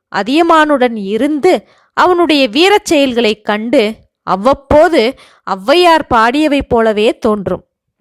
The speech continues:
பகைவர்களை பார்த்துச் சொல்வது போல ஒரு பாட்டினை அமைத்தார். அந்த பாடல், "களம்புகழ் ஓம்புமின் தெவ்விர் போர் எதிர்த்து எம்முளும் உளன் ஒரு பொருணன்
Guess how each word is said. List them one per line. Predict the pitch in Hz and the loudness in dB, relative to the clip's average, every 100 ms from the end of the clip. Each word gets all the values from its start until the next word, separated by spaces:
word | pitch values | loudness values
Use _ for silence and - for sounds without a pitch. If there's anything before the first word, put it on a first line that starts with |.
| _ _ _ - _ _ _ _ _ _ _ _ _ _ - - - - - | _ _ _ -20 _ _ _ _ _ _ _ _ _ _ -20 -20 -20 -18 -4
பகைவர்களை | 247 254 370 440 381 302 294 - | -2 0 0 2 2 2 0 0
பார்த்துச் | 247 233 - 247 | -2 -2 -6 -8
சொல்வது | - 247 220 208 202 | -2 -2 -2 -6 -4
போல | 202 220 262 208 247 _ _ _ - | 0 2 2 0 -4 _ _ _ -2
ஒரு | 208 - | -2 0
பாட்டினை | 285 247 - 247 240 | 0 0 -2 -6 -4
அமைத்தார். | 247 196 202 - 160 165 _ _ _ _ _ - | -4 -4 -8 -6 -8 -8 _ _ _ _ _ -8
அந்த | 254 240 233 | -4 -2 -2
பாடல், | - 196 262 262 214 269 _ _ _ _ - | 0 2 2 0 -2 -8 _ _ _ _ -6
"களம்புகழ் | 240 240 294 277 311 320 427 311 | -2 0 -2 -2 0 2 2 4
ஓம்புமின் | 277 294 311 285 262 226 - | 2 2 -2 -2 -4 -8 -8
தெவ்விர் | 202 196 311 320 196 _ _ | -8 -4 -2 -2 -4 _ _
போர் | - 226 269 | 0 2 2
எதிர்த்து | 247 214 277 - - 214 262 _ _ _ 220 | 0 -2 -2 -4 -4 -4 -6 _ _ _ -4
எம்முளும் | 233 247 294 302 403 453 | -2 0 2 4 2 0
உளன் | 311 277 247 | 0 0 -2
ஒரு | 233 233 233 | 0 0 0
பொருணன் | - 220 277 233 | -2 0 0 -2